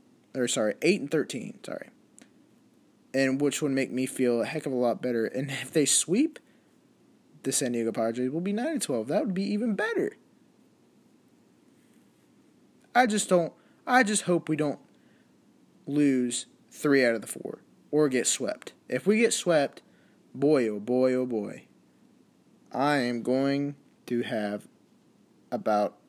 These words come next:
an hour segment of me raging, just raging constantly.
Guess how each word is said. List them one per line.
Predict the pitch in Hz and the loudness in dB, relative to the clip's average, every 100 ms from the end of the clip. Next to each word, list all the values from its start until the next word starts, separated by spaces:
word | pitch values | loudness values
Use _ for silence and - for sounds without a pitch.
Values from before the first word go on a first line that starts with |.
| _ | _
an | 120 110 | -8 -4
hour | 135 160 165 | 2 4 2
segment | - 156 120 107 104 - _ _ _ _ _ _ | 0 -2 -4 -4 -10 -10 _ _ _ _ _ _
of | - 113 | -8 -2
me | 123 127 127 131 - _ _ - | 0 2 0 -2 -8 _ _ -6
raging, | 117 127 120 110 98 - _ _ _ _ _ _ _ _ _ _ _ - | 2 4 4 0 -8 -10 _ _ _ _ _ _ _ _ _ _ _ -10
just | 135 127 | -6 -4
raging | 123 123 107 - - _ _ | 2 2 2 -4 -14 _ _
constantly. | - 110 - - 254 | -8 -8 -8 -14 -18